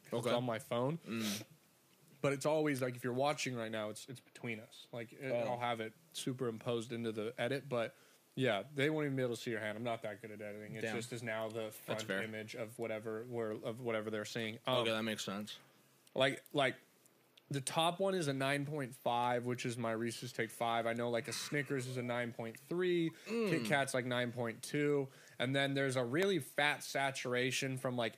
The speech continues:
Speaker 1: eight point three to eight point seven is where, like, a lot of it seems the candy bars fall.
Speaker 2: Uh-huh.
Speaker 1: And then as, as I like stuff less, it falls out of there. The lowest is, um, it might,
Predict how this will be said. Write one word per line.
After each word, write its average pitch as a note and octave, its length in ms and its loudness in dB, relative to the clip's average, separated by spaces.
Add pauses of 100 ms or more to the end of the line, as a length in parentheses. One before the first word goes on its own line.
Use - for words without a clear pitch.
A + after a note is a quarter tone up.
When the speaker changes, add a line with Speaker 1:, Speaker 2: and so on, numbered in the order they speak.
Speaker 1:
eight C#3 240 2
point C#3 280 -2 (120)
three C3+ 220 0
to B2+ 180 2
eight C#3 160 -4
point B2+ 260 -4
seven B2 380 2
is A#2+ 160 0
where, A#2+ 160 4
like, A#2 160 0
a A2 40 2
lot A2 280 2
of A2+ 120 -4
it A#2 160 -4
seems A#2+ 320 -4
the - 80 -4
candy A#2 340 -2
bars A#2+ 300 2
fall. C3 500 2
Speaker 2:
Uh-huh. B2 300 0
Speaker 1:
And B2+ 120 2
then C3+ 180 2
as, B2+ 220 0
as B2+ 200 -2
I B2 60 2
like B2+ 300 0
stuff - 340 -2
less, A#2 300 0
it - 100 -14
falls A#2 260 0
out A2+ 160 2
of A2 60 0
there. A2 140 0
The A2+ 100 0
lowest C3+ 460 4
is, A#2 380 -4 (420)
um, A2 480 0 (1120)
it C3 140 -2
might, F#3+ 280 -2